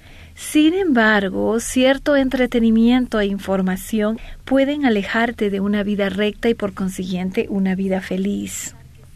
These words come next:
Tendremos que elegir sabiamente los medios de comunicación porque todo, absolutamente todo,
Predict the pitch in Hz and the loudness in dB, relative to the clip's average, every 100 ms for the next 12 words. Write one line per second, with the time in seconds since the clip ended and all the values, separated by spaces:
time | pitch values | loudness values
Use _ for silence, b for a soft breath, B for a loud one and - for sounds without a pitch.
0 | - - - - - - 302 294 311 339 | -20 -20 -20 -20 -20 -2 2 4 2 0
1 | - 285 233 196 240 240 - 240 277 233 | 0 2 4 2 0 -2 -2 0 2 2
2 | 208 208 226 226 190 - 196 202 214 226 | 2 2 2 -2 -2 -2 -2 -2 -2 -2
3 | 220 196 190 190 - 202 202 202 190 190 | 0 0 -2 -6 -2 -2 -2 -4 -4 -6
4 | - 294 247 185 180 B B B - 294 | -2 -2 -2 -4 -8 B B B -2 -2
5 | - 208 202 247 226 190 220 220 196 185 | -2 -4 -2 -2 -2 0 0 0 -4 -6
6 | - 247 208 185 | -2 -2 -2 -4